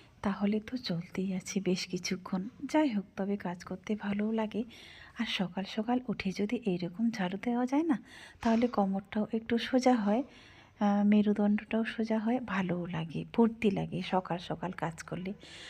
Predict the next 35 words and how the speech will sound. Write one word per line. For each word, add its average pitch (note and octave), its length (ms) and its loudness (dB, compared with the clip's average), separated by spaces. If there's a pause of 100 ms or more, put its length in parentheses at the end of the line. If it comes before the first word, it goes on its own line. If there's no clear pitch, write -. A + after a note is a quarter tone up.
(140)
আসলে C#4 480 4
আমরা G#3 280 4
তো A3 140 -4
গ্রামের F#3+ 360 0
মানুষ, F#3 420 -4
আমি G3 160 2
তো G#3+ 140 0
গ্রামে F#3+ 380 0
ছিলাম। G#3 400 0 (720)
সকালবেলা C#4+ 680 4
গ্রামে A#3+ 360 4
থাকতে C4 400 2
হতে B3+ 300 2
কী B3+ 180 -4
হতো B3 300 0
বলো A#3+ 240 -2
তো? C4+ 220 -2 (260)
ঘুম B3 280 6
থেকে B3+ 380 0
উঠে A#3 340 0
পুরো A3 480 0
বাড়ি G#3 280 2
ঝাড়ু G3+ 260 -2
দিতে A3+ 260 -2
হতো, C4+ 360 0 (800)
আর D4 180 6
ঝাড়ু G3+ 300 0
টাড়ু G#3 360 -2
দিয়ে G3+ 260 0 (100)
তো G3+ 240 -4
গোবর F#3+ 360 -2
ফেলতে G#3 380 0
হতো। G#3 460 0 (840)
গ্রামের A3 460 6
কাজ G#3+ 140 0